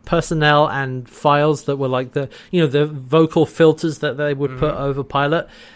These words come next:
Speaker 1: they didn't have, they, they lost those in between making, uh, the series and Peacekeeper Wars.
Speaker 2: Aw.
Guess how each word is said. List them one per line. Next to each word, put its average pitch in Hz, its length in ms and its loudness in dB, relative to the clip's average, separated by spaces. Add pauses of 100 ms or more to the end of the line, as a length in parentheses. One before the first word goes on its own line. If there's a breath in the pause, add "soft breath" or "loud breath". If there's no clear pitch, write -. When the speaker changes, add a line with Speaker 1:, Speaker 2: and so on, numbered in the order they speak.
(140 loud breath)
Speaker 1:
they 165 420 0
didn't 160 520 -2
have, 139 440 -4
they, 160 180 4
they 156 220 2
lost 143 320 -2
those 131 240 -4
in 131 120 -4
between 127 400 -4
making, 123 600 -8
uh, 117 240 -4
the 120 140 -8
series 120 460 -4
and 110 160 -8
Peacekeeper 113 440 -14
Wars. 101 420 -10
Speaker 2:
Aw. 127 320 -14